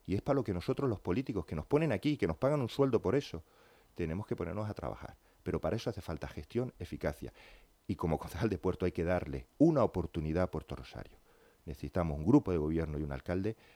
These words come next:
que desde el minuto cero se ponga a trabajar para darle una oportunidad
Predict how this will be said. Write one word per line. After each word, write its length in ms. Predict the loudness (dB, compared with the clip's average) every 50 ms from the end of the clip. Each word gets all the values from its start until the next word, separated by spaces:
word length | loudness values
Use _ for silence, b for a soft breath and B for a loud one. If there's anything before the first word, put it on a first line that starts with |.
| b b b _ _ _ _ _ -4
que 240 | -2 -2 -2 -2 -6 _ -6
desde 280 | 0 2 2 2 2
el 60 | 0
minuto 300 | 0 2 2 2 2 0 -4
cero 320 | -2 -2 -2 -2 -2 -4 -8 _ -14
se 160 | -10 -8 -4
ponga 220 | -2 -2 -2 -2
a 20 | -2
trabajar 420 | 0 -2 -2 0 0 -2 -2 -2
para 180 | -4 -4 -4 -2
darle 200 | -2 -4 -4 -4
una 100 | -4 -4
oportunidad 640 | -4 -6 -8 -8 -8 -8 -6 -4 -4 -4 -6 -8